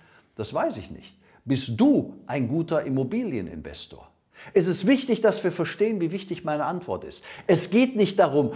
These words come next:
ob gerade die Zeiten besonders gut sind, um irgendwo zu investieren. Du musst dich da auskennen.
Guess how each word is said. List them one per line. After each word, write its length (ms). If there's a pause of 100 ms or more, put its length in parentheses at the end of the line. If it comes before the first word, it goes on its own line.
(140)
ob 220
gerade 480
die 160
Zeiten 580
besonders 540
gut 240
sind, 180
um 120
irgendwo 600
zu 180
investieren. 680 (560)
Du 540
musst 360
dich 240
da 320
auskennen. 640